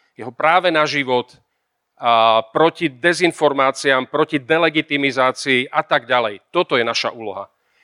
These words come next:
Lebo to, aj to zaznelo na úvod, e, z Peťových úst,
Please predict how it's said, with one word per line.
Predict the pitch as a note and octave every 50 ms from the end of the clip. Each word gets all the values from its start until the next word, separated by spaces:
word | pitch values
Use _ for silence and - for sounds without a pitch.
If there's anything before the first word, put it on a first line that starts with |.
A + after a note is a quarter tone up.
| _ _ _
Lebo | B2+ B2+ C3 C#3 C#3
to, | - D#3 D3 D3+ D3 - - _ _ _ _ _
aj | _ - C#3 C#3 C#3
to | C#3+ C#3
zaznelo | B2+ C#3+ C#3+ C3+ C3+ C3+ B2+ B2+
na | B2+ B2+ C3+
úvod, | C3+ C3 B2 B2 B2 A#2+ _ -
e, | B2 A#2 A2+
z | - -
Peťových | - C#3+ - D3+ C3+ B2 B2 A2+
úst, | A#2 A#2 A#2 - - _